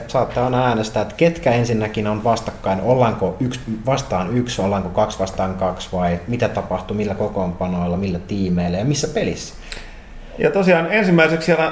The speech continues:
Speaker 2: tuli selkeästi muut ja Pyykkönen hanuttiin vastakkain kaikkien aikojen loistavimmassa, parhaimmassa, ö, sulavammassa ja iskevämmässä taistelupelissä oli Star Wars Master of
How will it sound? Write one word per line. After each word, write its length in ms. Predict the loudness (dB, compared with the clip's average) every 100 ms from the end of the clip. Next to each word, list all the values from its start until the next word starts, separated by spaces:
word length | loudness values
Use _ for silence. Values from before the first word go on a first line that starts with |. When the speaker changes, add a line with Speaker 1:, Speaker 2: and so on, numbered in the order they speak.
| 0 2
Speaker 2:
tuli 360 | 6 6 6
selkeästi 440 | 4 4 4 2 6
muut 220 | 6 6
ja 60 | 4
Pyykkönen 380 | 4 4 4
hanuttiin 360 | 4 4 4 6
vastakkain 500 | 4 2 0 2 2
kaikkien 580 | 4 4 4 0 0 2
aikojen 680 | 2 2 4 6 6 2 2
loistavimmassa, 920 | 6 6 6 4 0 2 2 0 -2 -4 2
parhaimmassa, 1000 | 4 4 2 -2 -2 -2 -2 -2 0 0 0 -10 -20 -20 -20 -20 -20 -20 -2 4
ö, 480 | 8 8 8 6 2
sulavammassa 1120 | 2 4 6 4 4 2 0 -2 -2 0 2
ja 100 | 4
iskevämmässä 720 | 4 4 4 4 4 2 -2 2
taistelupelissä 840 | 4 4 2 0 4 4 4 0
oli 100 | -2
Star 400 | 0 4 6 6
Wars 180 | 2 2
Master 320 | 0 0
of 80 | -2